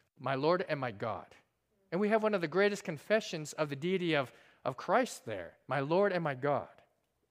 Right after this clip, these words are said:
Now, obviously, there's other blessings for those who come early, but it doesn't mean that those who still need a little more help, still need a little more belief and understanding, that tangible evidence, they still can believe. And so as we see here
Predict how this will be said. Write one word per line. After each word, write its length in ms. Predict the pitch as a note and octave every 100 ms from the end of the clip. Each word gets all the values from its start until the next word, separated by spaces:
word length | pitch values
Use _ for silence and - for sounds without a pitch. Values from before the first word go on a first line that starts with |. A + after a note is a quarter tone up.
| _ _ _ _ _ _ _ _ _ -
Now, 120 | E3+
obviously, 320 | F3+ G#3 F3+
there's 160 | D#3+ D#3+
other 180 | F3+
blessings 460 | D3 D#3+ F#3+ - D#3
for 80 | D3+
those 240 | D#3 E3
who 80 | E3
come 260 | - D#3 D3+
early, 380 | E3+ D3+ A2+ A2 _ _ _ -
but 140 | D3
it 80 | D3
doesn't 300 | F3 E3+ D#3+
mean 180 | F3+ E3+
that 160 | C3+
those 260 | - F3+ E3+
who 120 | D#3+
still 300 | C3 - F#3
need 180 | F3+ F3
a 60 | D#3
little 180 | F3 F#3
more 180 | F3 D#3
help, 200 | D3+ C3
still 320 | - E3+ D#3 - _
need 60 | E3
a 60 | D3+
little 120 | E3
more 360 | F3 D#3+ D3+ - - _
belief 300 | C#3+ E3 E3
and 100 | D#3
understanding, 540 | D3+ C#3 - D#3+ C3+
that 160 | A2+ A2+
tangible 800 | - E3+ E3+ D#3 C#3 C#3+ C3 B2 - - _ _ _ -
evidence, 680 | E3 D#3 A#2 F2+ - - - _ _ _ _ _ _
they 100 | C#3+
still 320 | C3+ - E3+
can 240 | D#3 E3+ D3+
believe. 480 | C3 A#2+ C#3+ F#2+ -
And 140 | C3
so 80 | -
as 160 | D#3+ D#3
we 100 | D3+
see 300 | - G3+ F3+
here 380 | F#3 G3+ E3